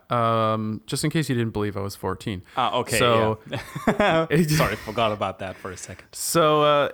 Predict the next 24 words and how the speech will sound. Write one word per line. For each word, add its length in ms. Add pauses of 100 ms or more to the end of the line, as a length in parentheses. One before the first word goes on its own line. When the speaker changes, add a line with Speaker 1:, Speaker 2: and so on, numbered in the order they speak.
Speaker 1:
it 100
was, 360
it's 260
not 240
like 380 (160)
the 100
large 440
bot-, 200
I 100
don't 240
think 180
you 100
have 180
the 60
same 240
sizes, 460
but 160
it 20
was 160
probably, 640
like, 260
three 640
hundred 380
and, 360